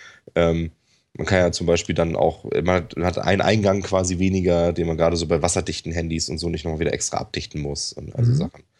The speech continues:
Speaker 1: Ähm, man kann ja andere Formfaktoren damit dann einbauen und so. Ähm, ja. Ist doch, ist doch eine gute Sache. Ich find das schön.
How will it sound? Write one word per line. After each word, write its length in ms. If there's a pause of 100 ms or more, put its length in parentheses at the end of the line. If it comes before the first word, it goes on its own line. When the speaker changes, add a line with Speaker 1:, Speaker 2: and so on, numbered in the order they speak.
(360)
Speaker 1:
Ähm, 280
man 120
kann 180
ja 100
andere 180
Formfaktoren 640
damit 240
dann 120
einbauen 760
und 160
so. 320 (760)
Ähm, 380 (380)
ja. 260 (1300)
Ist 160
doch, 100 (180)
ist 180
doch 100
eine 120
gute 200
Sache. 260 (120)
Ich 80
find 100
das 80
schön. 220